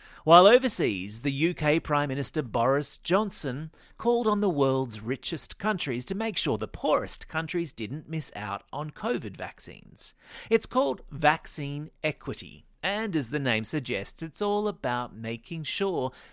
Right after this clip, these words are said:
the distribution of vaccines is equal around the world. And it will be a big topic of conversation at a big meeting of world leaders happening in England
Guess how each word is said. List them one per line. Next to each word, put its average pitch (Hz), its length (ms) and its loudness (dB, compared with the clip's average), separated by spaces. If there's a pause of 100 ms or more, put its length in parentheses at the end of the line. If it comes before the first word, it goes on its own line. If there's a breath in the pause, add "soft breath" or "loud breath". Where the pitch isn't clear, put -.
(140 loud breath)
the 220 80 -4
distribution 156 840 -2
of 110 100 -6
vaccines 165 720 -6
is 190 220 -10 (100)
equal 160 560 -6 (160)
around 110 300 -4
the 127 100 -2
world. 113 420 -2 (580)
And 120 360 -2
it - 100 -6
will 117 120 -4
be 110 160 -4
a 101 40 -8
big 123 460 -6
topic 175 340 0
of 180 140 -4
conversation 170 720 0
at 156 140 0
a 196 40 2
big 175 500 -8
meeting 123 400 -4
of 113 160 -8
world 165 440 -2
leaders 135 600 -4 (300 loud breath)
happening 131 420 -4
in 160 260 -8
England 113 520 -8